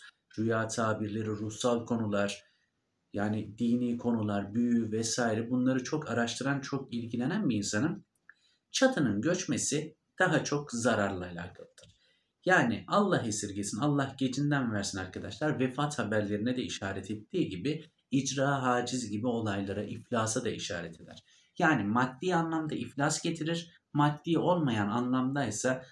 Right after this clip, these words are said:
manevi olarak dinden çıkmayı bile getirir arkadaşlar.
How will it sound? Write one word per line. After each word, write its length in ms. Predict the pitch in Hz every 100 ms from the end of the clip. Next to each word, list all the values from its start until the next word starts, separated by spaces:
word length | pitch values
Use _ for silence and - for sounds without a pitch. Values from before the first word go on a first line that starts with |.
| _
manevi 560 | 117 131 139 156 160 160
olarak 500 | 127 104 110 131 -
dinden 520 | 104 127 131 139 143
çıkmayı 460 | 139 - 120 123 120
bile 160 | 107 104
getirir 400 | 98 101 92 95
arkadaşlar. 880 | 92 - 90 95 - 135 135 -